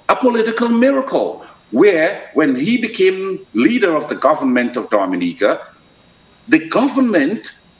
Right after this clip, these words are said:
instantaneously, it was an urgency, an emergency to go to the town of Portsmouth and enhance the main road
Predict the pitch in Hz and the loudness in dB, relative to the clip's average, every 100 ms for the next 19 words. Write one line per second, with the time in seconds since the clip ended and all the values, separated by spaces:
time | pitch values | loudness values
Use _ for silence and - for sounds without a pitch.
0 | _ _ _ _ _ _ _ - 285 277 | _ _ _ _ _ _ _ 2 4 4
1 | - 277 262 277 277 262 262 - 262 233 | 2 0 2 2 2 2 2 0 -2 0
2 | 247 233 226 - 302 294 285 240 - 196 | 0 0 -2 2 2 4 0 -2 -2 0
3 | 208 220 226 269 277 - 214 175 170 127 | 0 2 4 4 2 0 -2 -2 0 -2
4 | - - 220 - 285 285 220 220 - 240 | -4 -2 0 2 2 2 -2 -4 -2 0
5 | 247 233 220 - 262 269 - 359 285 - | 0 0 -4 -2 0 0 -4 -2 -2 -4
6 | - _ _ _ - 240 240 226 220 254 | -18 _ _ _ 0 2 2 2 0 2
7 | 262 - - 226 226 247 269 269 247 190 | 0 -4 -2 0 4 4 4 0 -2 -2
8 | 208 269 302 214 120 - | 0 2 2 0 -4 -10